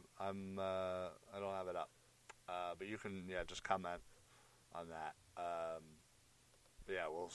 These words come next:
we'll certainly be, uh, be down for that for sure. Carlos is gonna try and come up too from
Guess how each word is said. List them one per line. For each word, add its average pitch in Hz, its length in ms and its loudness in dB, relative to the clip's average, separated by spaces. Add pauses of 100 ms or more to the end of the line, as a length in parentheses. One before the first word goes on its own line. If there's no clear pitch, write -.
we'll 110 120 6
certainly 90 460 2
be, 82 300 0
uh, 82 180 2
be 85 80 -4
down 85 280 4
for 85 120 -6
that 92 260 8 (440)
for 113 420 10
sure. 107 540 10 (340)
Carlos 127 460 12
is 104 100 -2
gonna 107 180 2
try 107 220 8
and 98 80 2
come 101 220 4
up 95 160 6
too 110 260 6
from 92 500 -2